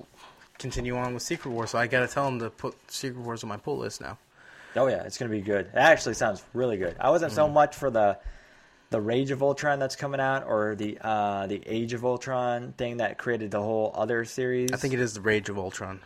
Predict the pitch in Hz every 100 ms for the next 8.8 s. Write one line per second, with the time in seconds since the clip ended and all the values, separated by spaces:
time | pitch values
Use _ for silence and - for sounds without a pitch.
0 | 123 156 180 165 175 180 180 165 147 147
1 | 131 - 143 139 127 120 110 143 131 -
2 | 131 110 98 104 101 95 98 - - 120
3 | 123 113 107 101 107 101 98 87 - -
4 | 107 98 - 107 95 98 110 104 101 101
5 | 110 98 95 - _ _ _ _ _ _
6 | _ _ - 123 - - - 131 127 127
7 | 123 101 - 113 107 101 92 95 120 131
8 | 127 110 104 113 113 104 -